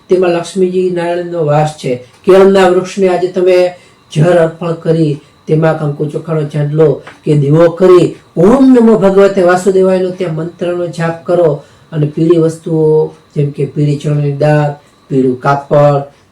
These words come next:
કેળા, કોઈ પણ પીળી મીઠાઈનું દાન કરો તો અત્યંત સુખ ફળદાયક રહી શકે છે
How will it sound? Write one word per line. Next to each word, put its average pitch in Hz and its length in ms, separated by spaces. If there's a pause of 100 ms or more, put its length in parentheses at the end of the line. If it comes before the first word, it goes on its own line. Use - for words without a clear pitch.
(100)
કેળા, 143 460 (260)
કોઈ 143 180
પણ 139 260
પીળી 131 340
મીઠાઈનું 147 880
દાન 151 260
કરો 165 240
તો 156 100
અત્યંત 180 520 (220)
સુખ - 300
ફળદાયક 170 520
રહી 160 180
શકે 165 320
છે 180 180